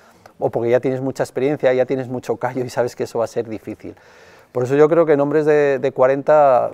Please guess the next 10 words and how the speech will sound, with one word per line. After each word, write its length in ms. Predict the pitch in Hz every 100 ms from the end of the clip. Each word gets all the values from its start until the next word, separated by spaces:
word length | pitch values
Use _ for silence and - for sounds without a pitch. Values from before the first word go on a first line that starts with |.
| 101 -
se 180 | - 117
mezcla 320 | 131 - 156
ahí 140 | 143 143
un 200 | 135 120
poquito 380 | 113 127 123
todo, 240 | 104 127 113
¿no? 200 | 120 139
La 120 | 120
ilusión 400 | 110 110 - 127
de 500 | 127 127 123 123